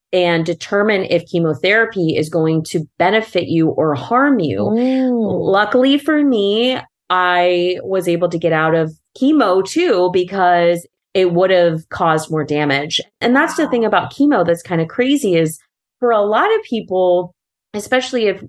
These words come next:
Speaker 1: you know, the older population, chemo can be extremely hard on the body. And a
Speaker 2: Yeah.
Speaker 1: lot of people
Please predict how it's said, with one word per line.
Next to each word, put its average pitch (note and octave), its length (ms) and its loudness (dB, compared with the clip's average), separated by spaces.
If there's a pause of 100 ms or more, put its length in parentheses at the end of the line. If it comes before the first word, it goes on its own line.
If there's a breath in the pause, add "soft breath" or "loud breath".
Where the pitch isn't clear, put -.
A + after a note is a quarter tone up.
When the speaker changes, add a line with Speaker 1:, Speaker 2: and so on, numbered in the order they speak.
(140)
Speaker 1:
you F#3+ 120 -8
know, F3+ 120 0
the E3 200 2
older C4 320 2
population, D3+ 1000 0 (460 loud breath)
chemo D#4+ 460 2
can G#3+ 220 0
be F#3 300 0
extremely A#3+ 880 0
hard G3+ 200 0
on E3+ 100 0
the D#3+ 80 0
body. F3+ 380 -2
And E3 100 0
a D#3+ 40 2
Speaker 2:
Yeah. D#3+ 40 2
Speaker 1:
lot E3 200 2
of A#3 100 0
people G3+ 480 -2